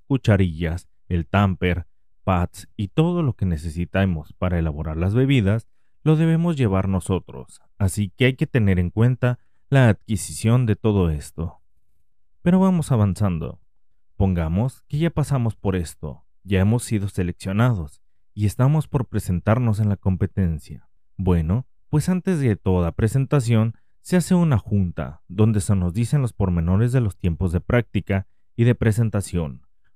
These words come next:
porque eso sí, todo participante tiene derecho a un tiempo de práctica que usualmente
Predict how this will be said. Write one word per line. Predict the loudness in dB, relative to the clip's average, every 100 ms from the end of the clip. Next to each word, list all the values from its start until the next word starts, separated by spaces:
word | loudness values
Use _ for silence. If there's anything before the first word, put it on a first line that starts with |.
| -8
porque | -6 -6 -6 -6
eso | -6 -8 -4
sí, | 0 0 0 _ -20 _ -20 _
todo | -2 0 0 -2
participante | -2 -2 -6 -6 0 0 0 -2
tiene | 0 0 2
derecho | 2 2 2 2
a | 0
un | 2
tiempo | -2 0 0
de | 0
práctica | 0 -2 -2 -6 -6 -6
que | -4
usualmente | -4 0 0 2 2 0 -2